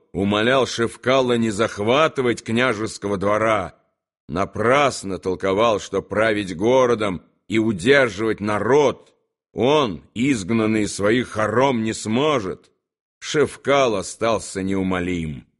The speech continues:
Уже к вечеру, захватив только самое ценное добро и казну, чудом отстояли холопы и дружина господские сундуки с серебром, дорогими портами,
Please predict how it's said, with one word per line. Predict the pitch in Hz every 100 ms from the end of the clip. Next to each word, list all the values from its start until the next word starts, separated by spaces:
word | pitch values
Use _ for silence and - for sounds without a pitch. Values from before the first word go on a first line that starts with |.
| _ _ _ _ _
Уже | 82 95 117
к | 110
вечеру, | 117 147 131 - 95 82 65 _ _ _ -
захватив | 73 101 104 107 131 98
только | 120 113 110
самое | - 120 123 117 113
ценное | - 120 123 110 107 107
добро | 107 101 110 127
и | 110
казну, | - 107 92 110 143 147 98 - _ _ _ -
чудом | - 180 143 113 95
отстояли | 95 - 107 113 135 123 101
холопы | - 107 110 135 131 110 110
и |
дружина | 101 110 110 104 135 123 117 104 _ _
господские | - 113 - 127 120 - 120 110
сундуки | 117 117 110 117 143 127
с | 98
серебром, | 101 104 95 107 131 139 127 98 _ _
дорогими | - 98 101 127 113
портами, | - 107 98 - 131 131 120 107 87